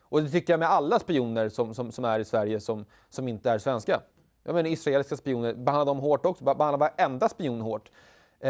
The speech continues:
men jag vet inte vad som egentligen ligger bakom det här beslutet och om det är så att det är är humbug rakt igenom, men då är det extremt fel. Och det är ett bra exempel på när statsmakten missbrukas mot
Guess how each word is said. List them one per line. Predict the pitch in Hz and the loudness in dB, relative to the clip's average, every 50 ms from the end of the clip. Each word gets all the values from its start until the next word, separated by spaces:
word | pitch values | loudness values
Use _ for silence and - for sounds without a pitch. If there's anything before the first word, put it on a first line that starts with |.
| 139 139 | 2 4
men | 156 | 4
jag | 170 175 | 2 4
vet | 175 202 202 170 - | 4 4 2 2 2
inte | 170 160 139 120 147 | -2 -4 -2 -2 2
vad | 135 139 131 | 2 2 2
som | - 147 143 | 0 -4 -8
egentligen | 139 127 147 143 139 135 120 - 135 131 123 123 120 120 | -2 0 2 2 2 -2 -4 -2 -2 -2 -2 -2 -6 -6
ligger | 120 120 127 | -6 -2 2
bakom | 127 135 123 - - 143 | 2 2 2 2 0 -4
det | 127 | -4
här | 117 | -6
beslutet | 113 107 120 113 101 - 113 - | -6 -6 -8 -6 -4 -6 -6 -4
och | 123 120 117 117 - - 139 | -2 -2 -2 -4 -2 -2 -2
om | 139 135 135 | -2 -2 -2
det | 131 131 | 0 2
är | 123 117 | 2 2
så | - - 117 | 0 -2 -4
att | 107 - | -4 -4
det | - 117 113 | -6 -4 -2
är | 110 107 104 - _ _ _ _ _ _ _ - | -2 -4 -4 -8 _ _ _ _ _ _ _ -4
är | 131 120 | -2 0
humbug | 113 127 139 139 127 113 113 113 104 113 | 2 2 0 0 0 -2 -2 -2 2 2
rakt | 110 104 - - | 0 0 2 0
igenom, | 131 120 110 110 | 0 0 0 -2
men | 113 113 113 113 113 | -4 -4 -4 -4 -2
då | 120 117 | 0 2
är | 113 117 117 | 4 4 2
det | 113 107 | 2 0
extremt | 104 - - 113 107 98 - | -4 -6 -6 -6 -6 -6 -6
fel. | - 127 113 104 | -6 -4 -4 -4
Och | 104 | -2
det | 113 113 | -4 -4
är | |
ett | 104 - | -4 -2
bra | - 110 107 | -2 -2 -2
exempel | 101 - 120 107 98 104 104 | -2 -4 -8 -8 -8 -12 -14
på | - 110 | -12 -10
när | 104 101 98 98 - _ _ _ _ _ _ _ | -8 -8 -10 -10 -14 _ _ _ _ _ _ _
statsmakten | - - 120 107 - - 120 110 - - 113 104 | -4 -2 -2 -2 -2 -6 -8 -8 -8 -8 -10 -10
missbrukas | 107 107 - - 120 117 123 107 - - 110 101 - | -8 -10 -10 -8 -4 -2 -2 -2 -2 -4 -4 -4 -4
mot | - 107 104 - _ - | -8 -12 -12 -14 _ -20